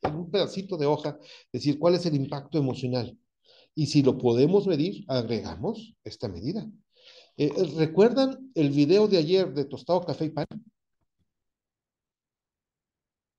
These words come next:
¿Sí? ¿Sí lo recuerdan? Este,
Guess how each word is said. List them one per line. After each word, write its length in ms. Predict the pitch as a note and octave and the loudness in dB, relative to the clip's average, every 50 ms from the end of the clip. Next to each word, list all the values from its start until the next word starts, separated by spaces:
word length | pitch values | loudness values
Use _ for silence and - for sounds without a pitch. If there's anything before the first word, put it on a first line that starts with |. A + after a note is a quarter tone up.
| _ _ _ _ _ _ _ _ _ _ _ _ _ _ _ _ _ _ _ _ _ _ _ _ _ _ _ _ _ _ _ _ _ _ _ | _ _ _ _ _ _ _ _ _ _ _ _ _ _ _ _ _ _ _ _ _ _ _ _ _ _ _ _ _ _ _ _ _ _ _
¿Sí? 360 | _ - - B2+ D3+ G#3 G#3 - | _ -8 -2 -2 -2 -2 -2 -4
¿Sí 160 | - D3+ D#3 | -2 -2 0
lo 120 | E3 F3+ E3+ | 0 0 0
recuerdan? 560 | D3+ - - C#3 C#3+ D#3+ G#3+ A#3 A3+ - - - - _ _ _ _ _ - | 0 0 0 0 0 0 -2 -4 -6 -8 -14 -20 -20 _ _ _ _ _ -4
Este, 680 | - A#2+ A#2 A#2 - - - B2+ A2+ G#2+ G#2+ G2+ G#2+ | -4 -4 -4 -4 -8 -8 -4 -2 0 2 0 0 -2